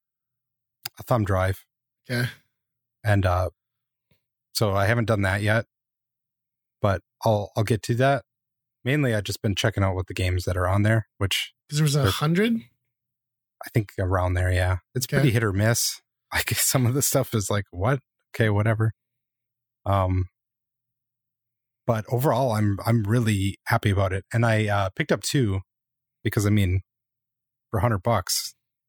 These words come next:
Speaker 2: Right.
Speaker 1: it's a pretty good deal. Um, so we've been playing a lot of two-player stuff.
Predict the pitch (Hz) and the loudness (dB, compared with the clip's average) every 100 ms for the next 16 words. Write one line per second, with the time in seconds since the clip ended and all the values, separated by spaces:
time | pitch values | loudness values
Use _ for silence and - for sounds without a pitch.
0 | _ - 160 127 - - _ _ _ _ | _ -4 -2 -4 -8 -20 _ _ _ _
1 | - - 120 107 98 113 107 95 - 107 | -12 -2 0 2 0 2 2 0 -2 0
2 | 104 98 95 95 - _ _ _ _ _ | 2 0 0 -4 -6 _ _ _ _ _
3 | _ _ _ _ _ - 110 110 104 - | _ _ _ _ _ -2 2 2 2 0
4 | 110 104 98 92 - 110 - 95 92 - | 0 2 0 -2 -4 -6 -2 0 0 0
5 | 98 - | -2 -2